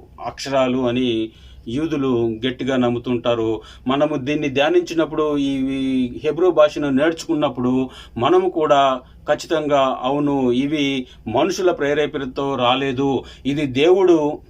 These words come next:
తెలియజేస్తేనే ఈ అక్షరాలు అనేటివి ఉద్భవించాయి అని మనము తెలుసుకోగలం. ఇక ప్రతి అక్షరంలో కూడా మనకు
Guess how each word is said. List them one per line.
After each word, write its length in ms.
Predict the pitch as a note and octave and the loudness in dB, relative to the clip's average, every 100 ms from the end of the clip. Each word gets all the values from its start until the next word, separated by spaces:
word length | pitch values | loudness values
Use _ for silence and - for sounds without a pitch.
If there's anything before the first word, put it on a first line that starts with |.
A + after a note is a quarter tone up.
| - C#3+ | -10 -2
తెలియజేస్తేనే 960 | D#3 E3 D3+ D3+ - C#3 C#3 C#3 C3+ - - B2+ | 2 4 2 -4 -4 -2 -2 -2 -6 -14 -16 -6
ఈ 260 | B2+ B2 | -2 0
అక్షరాలు 760 | A#2+ B2 - D3 C#3 C3 A#2+ A#2 - A#2 | -2 -6 -2 2 2 2 0 -2 -8 -6
అనేటివి 460 | C3 B2+ B2+ B2 | -4 -2 -2 0
ఉద్భవించాయి 960 | A#2+ A#2+ A#2 C3+ B2+ B2+ A#2+ B2+ A#2+ A#2 | 0 -2 -2 -2 0 -2 0 -2 -2 -2
అని 360 | A2+ A#2+ A#2 G#2+ - - - | -2 -2 -2 -4 -14 -18 -8
మనము 480 | A2+ A#2 A2+ A2 A2 - - | -4 -2 -4 -6 -8 -16 -10
తెలుసుకోగలం. 720 | C3 A#2 - B2+ A2+ A2+ G#2 - - - - | -6 -6 -4 -4 -2 -4 -6 -14 -20 -20 -12
ఇక 160 | C#3 D#3+ C#3 B2 - - D3+ | -4 2 2 2 -4 -12 -6
ప్రతి 220 | D#3+ F#3+ | -2 0
అక్షరంలో 580 | D#3+ - F3 F3+ F3 E3 | 0 -2 0 2 2 0
కూడా 300 | D3+ C#3 A#2 | 0 0 0
మనకు 640 | C3 C#3 D3 C3+ B2 | -2 -4 -4 -2 -2